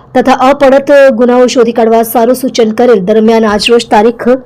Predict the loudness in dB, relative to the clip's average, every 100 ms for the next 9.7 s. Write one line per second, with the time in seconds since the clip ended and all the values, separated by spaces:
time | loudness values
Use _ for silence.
0 | -12 _ _ _ 0 2 2 0 0 0
1 | 0 -4 -2 0 0 0 0 0 0 -2
2 | -2 -4 0 0 2 2 2 0 0 -2
3 | -2 0 2 2 0 0 0 0 2 2
4 | 0 0 0 2 0 -2 0 2 2 2
5 | 2 0 0 -2 -2 -4 -8 -20 -20 -10
6 | 0 2 2 2 2 2 0 0 2 2
7 | 2 4 2 2 2 0 2 2 2 2
8 | 0 0 0 2 2 2 0 0 0 2
9 | 0 2 2 2 2 0 0